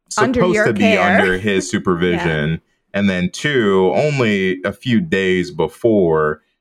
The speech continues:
Speaker 2: just had the conversation with Ellie, uh,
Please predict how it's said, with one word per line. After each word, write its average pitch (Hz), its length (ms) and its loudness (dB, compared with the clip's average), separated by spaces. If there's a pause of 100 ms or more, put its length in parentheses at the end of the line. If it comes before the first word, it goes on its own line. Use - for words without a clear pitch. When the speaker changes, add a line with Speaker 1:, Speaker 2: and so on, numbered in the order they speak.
(760)
Speaker 2:
just 123 280 -2
had 117 200 -6
the 101 80 -4
conversation 98 1040 -2
with 156 300 0
Ellie, 85 560 -2
uh, 90 180 -2